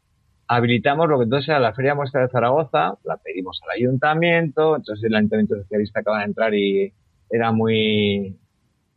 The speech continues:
muy dado a dar subvenciones y apoyar cosas así. Bueno, pues abrimos una feria de muestra y durante tres días tuvimos, eh, música, moda,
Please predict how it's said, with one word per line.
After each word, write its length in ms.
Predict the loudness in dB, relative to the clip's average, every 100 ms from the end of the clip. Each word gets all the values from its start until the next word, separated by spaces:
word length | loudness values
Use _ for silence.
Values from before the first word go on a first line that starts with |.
| _ _ _ _ _
muy 100 | 2
dado 260 | 4 4 4
a 40 |
dar 180 | 2 0
subvenciones 960 | -2 -4 -4 0 0 0 0 0 0 -2
y 40 |
apoyar 400 | -2 2 2 0
cosas 260 | -6 -4 -2
así. 300 | 0 0 -2 _ _ _
Bueno, 220 | 0 0
pues 160 | 0 0
abrimos 320 | 2 2 0
una 180 | 0 0
feria 260 | 2 2 2
de 40 |
muestra 600 | 2 0 0 -2 -4 -4 -4
y 100 | 0
durante 420 | 2 2 2 0
tres 340 | 0 0 0
días 320 | 2 2 0 -2
tuvimos, 640 | 0 0 2 0 0 -8 _ _ _ _ _ _ _ _
eh, 420 | 0 2 2 2 2
música, 960 | 2 0 0 -2 -2 0 2 2 0 -4
moda, 800 | -4 0 2 2 2 2 0